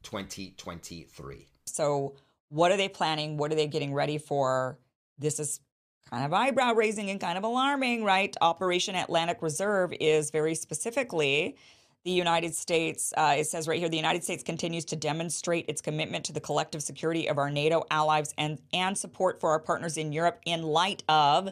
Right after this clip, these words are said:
Speaker 2: the ongoing Russian intervention in Ukraine."
Speaker 1: As you talk to your friends, family, neighbors, colleagues, clients, customers, et cetera, about the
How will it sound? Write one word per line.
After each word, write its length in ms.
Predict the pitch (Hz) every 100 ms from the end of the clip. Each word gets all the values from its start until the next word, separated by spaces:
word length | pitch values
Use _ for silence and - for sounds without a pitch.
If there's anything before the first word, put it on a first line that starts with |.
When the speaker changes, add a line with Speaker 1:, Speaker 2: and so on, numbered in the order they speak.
| - - _ _
Speaker 2:
the 160 | 165
ongoing 560 | - 170 175 175 170 160
Russian 380 | 156 160 175 160
intervention 680 | - 151 151 147 147 156 143
in 300 | 139 139 135
Ukraine." 680 | 131 - 160 151 127 123 - - _ _
Speaker 1:
As 300 | 156 151 139
you 80 | 156
talk 320 | 151 165 165
to 80 | -
your 140 | 139 135
friends, 340 | 147 139 143
family, 720 | - 127 123 120 123 127 113 _ _ _
neighbors, 640 | 98 117 123 120 117 113 -
colleagues, 880 | - 117 117 113 113 113 101 - - _ _ _ _ _ _ _ _ _ _ -
clients, 840 | - 123 123 123 120 - - - _ _ _ _
customers, 680 | - 127 - 123 120 117 113 117
et 100 | -
cetera, 560 | 147 135 117 98 101 _ _ _ _ _ _
about 480 | 113 104 120 117 110
the 320 | 107 101 101